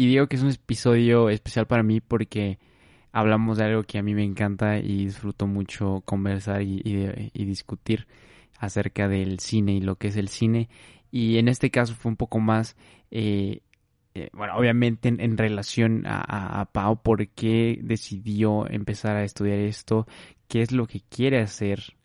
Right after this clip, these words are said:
con, con el cine. O sea, en, en, en un país donde es muy complicado hacer cine, primeramente por el hecho de que es, eh,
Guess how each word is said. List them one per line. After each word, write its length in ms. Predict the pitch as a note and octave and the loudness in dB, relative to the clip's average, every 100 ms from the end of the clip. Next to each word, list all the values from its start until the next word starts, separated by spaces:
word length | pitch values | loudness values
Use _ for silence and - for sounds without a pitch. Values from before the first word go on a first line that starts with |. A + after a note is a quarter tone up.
| _ | _
con, 300 | - G2+ G2 | -2 -2 -4
con 180 | - G#2 | -4 -2
el 120 | G2 | -2
cine. 420 | F#2+ - A#2 A#2 G#2 | -6 -4 -2 -2 -2
O 40 | |
sea, 200 | G#2+ G#2 - - - _ | -4 -6 -8 -20 -20 _
en, 340 | A#2 A2+ A2 - | -2 0 0 -2
en, 300 | A#2 A2+ - | 0 0 2
en 120 | A#2 | 2
un 220 | A#2 B2+ B2+ | 4 4 2
país 680 | - A#2 A#2 B2 A#2+ - - | 2 4 4 4 0 -6 -4
donde 240 | A2 G#2+ | 0 0
es 80 | G#2 | 0
muy 240 | A2+ A#2+ | 2 2
complicado 680 | A2+ B2 A#2 A2 - A2 G#2 | 2 -2 -2 -4 -2 -2 0
hacer 200 | G2+ A2 | 0 -4
cine, 380 | G#2 A2 G#2+ A2 - - - _ _ _ _ | -2 -2 0 -2 -6 -20 -20 _ _ _ _
primeramente 720 | A#2+ A2+ B2 C#3 B2+ B2+ A#2+ | 2 4 4 2 2 2 0
por 180 | - A2+ | -2 0
el 100 | A2+ | 2
hecho 220 | A2 - | 2 0
de 160 | A2+ G#2 | 0 0
que 240 | - G#2 | -2 -4
es, 480 | G2+ G#2+ - - - - | -4 -8 -14 -18 -18 -14
eh, 540 | - - D2+ C2+ C2+ | -10 -10 -10 -12 -14